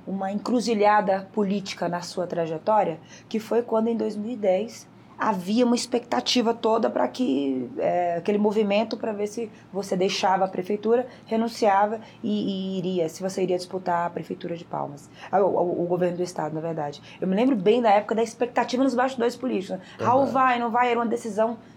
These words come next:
Speaker 1: que marcaria ali a sua trajetória política. Você não deixou a prefeitura e não foi candidato ao governo. Você se arrepende?
Speaker 2: Na verdade, não foi uma expectativa nos bastidores. Essa expectativa foi em todo o estado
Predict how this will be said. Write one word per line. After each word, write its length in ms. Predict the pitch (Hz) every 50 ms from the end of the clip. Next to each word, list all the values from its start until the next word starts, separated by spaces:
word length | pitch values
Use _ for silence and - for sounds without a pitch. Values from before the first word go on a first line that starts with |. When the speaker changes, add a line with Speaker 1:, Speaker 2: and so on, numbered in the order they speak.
| - -
Speaker 1:
que 100 | - -
marcaria 520 | - 277 262 - 302 262 226 214 214 214
ali 160 | 196 196 185
a 60 | 185 185
sua 200 | - - 185 170
trajetória 380 | - 180 175 175 - 175 180
política. 340 | - - 185 208 - - - - - - -
Você 260 | 185 214 214 - 247 226
não 380 | 220 220 226 233 262 285 302
deixou 240 | 294 294 285 - 254
a 40 | 226
prefeitura 600 | - 233 226 - 208 - - 208 208 202 202 - - - - - -
e 60 | -
não 160 | 208 214 214
foi 160 | 214 - 196 190
candidato 380 | 196 196 190 180 185 175 180
ao 40 | 175
governo. 340 | 175 175 165 165 160 147 - - - - -
Você 240 | 175 190 185 - 214
se 100 | 214 -
arrepende? 460 | 175 156 175 - - 196 202 190 - - - - - - - -
Speaker 2:
Na 140 | 139 156 175
verdade, 580 | 175 175 151 120 107 113 139 156 160 147 160 156
não 120 | 147 139
foi 260 | 123 - - 135 151
uma 140 | 160 165 156
expectativa 760 | 156 - - - 131 131 127 131 131 117 117 - 131 131 156
nos 180 | 160 170 165 156
bastidores. 960 | 135 160 175 - - 170 120 113 113 120 139 131 - - - - - - - - - - - - - - - -
Essa 200 | 120 113 - 143
expectativa 580 | 120 - - 135 131 131 135 120 127 - 160 170
foi 180 | 165 - 180
em 60 | 160
todo 200 | 123 139 175 190
o 40 | 277
estado 480 | 269 - - - 123 123 127 120 95